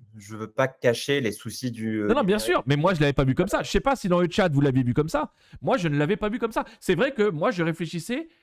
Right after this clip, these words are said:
Speaker 2: à, à opposition énergie carbonée, énergie décarbonée, et je me disais,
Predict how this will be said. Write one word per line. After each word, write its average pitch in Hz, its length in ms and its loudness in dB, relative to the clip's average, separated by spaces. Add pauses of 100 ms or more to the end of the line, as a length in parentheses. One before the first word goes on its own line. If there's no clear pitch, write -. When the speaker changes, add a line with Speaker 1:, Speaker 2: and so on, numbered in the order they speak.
(340)
Speaker 2:
à, 165 60 -6 (160)
à - 20 0
opposition 196 640 -4
énergie 175 340 -4
carbonée, 175 460 -2
énergie 143 340 -4
décarbonée, 143 640 -4 (160)
et 135 80 -2
je 131 80 -4
me 143 100 0
disais, 147 360 0